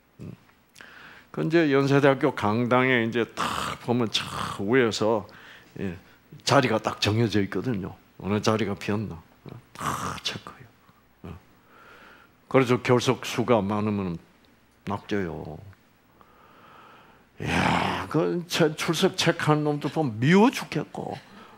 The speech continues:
어. 그리고 이제 그, 어, 그 이제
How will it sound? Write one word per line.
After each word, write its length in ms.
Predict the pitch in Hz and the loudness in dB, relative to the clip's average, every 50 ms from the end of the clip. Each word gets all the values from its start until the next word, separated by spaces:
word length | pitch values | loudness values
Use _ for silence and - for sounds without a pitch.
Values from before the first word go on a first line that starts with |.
| _ _ | _ _
어. 360 | 101 117 160 180 139 95 90 - _ _ _ _ _ _ _ - - _ _ _ _ - - - _ - - - - - - - - _ _ | -2 0 0 0 -4 -8 -12 -16 _ _ _ _ _ _ _ -20 -20 _ _ _ _ -20 -20 -20 _ -20 -20 -20 -20 -20 -20 -20 -20 _ _
그리고 320 | - - 180 208 185 196 | -2 4 4 8 8 8
이제 500 | 196 175 180 180 170 156 143 135 131 120 - - - - - - 127 131 123 - - - - - - _ _ _ | 8 8 8 8 10 8 8 6 4 2 0 -4 -12 -16 -12 -8 -8 -8 -8 -10 -14 -20 -20 -20 -20 _ _ _
그, 600 | - - 139 131 123 117 113 104 87 69 57 - - - 98 - - - _ _ _ - _ _ _ - | 2 4 6 6 6 4 4 2 0 -2 -4 -6 -6 -8 -10 -10 -14 -18 _ _ _ -20 _ _ _ -18
어, 460 | - - - - - - - - - - - _ _ _ _ _ _ _ _ _ | -16 -14 -14 -14 -14 -14 -14 -14 -14 -16 -18 _ _ _ _ _ _ _ _ _
그 120 | - 127 120 | 2 2 2
이제 360 | 107 90 113 107 64 53 | 4 4 2 2 2 0